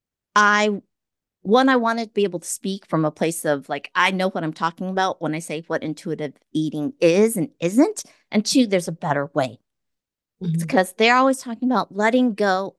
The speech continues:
Speaker 1: of intentional weight loss. Like, they, if you're doing intuitive eating, there's no intentional weight loss associated with it. And I much prefer the concept of detaching from the outcome.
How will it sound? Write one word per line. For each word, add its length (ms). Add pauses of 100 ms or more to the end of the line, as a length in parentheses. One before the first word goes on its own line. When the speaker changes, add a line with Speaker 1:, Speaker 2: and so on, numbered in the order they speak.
Speaker 1:
of 420 (440)
intentional 580
weight 220
loss. 380
Like, 160
they, 260 (440)
if 180
you're 120
doing 240
intuitive 440
eating, 400 (140)
there's 180
no 160
intentional 560
weight 200
loss 340
associated 680
with 160
it. 160 (640)
And 480 (580)
I 380
much 440
prefer 440
the 160
concept 580
of 160
detaching 640
from 180
the 160
outcome. 440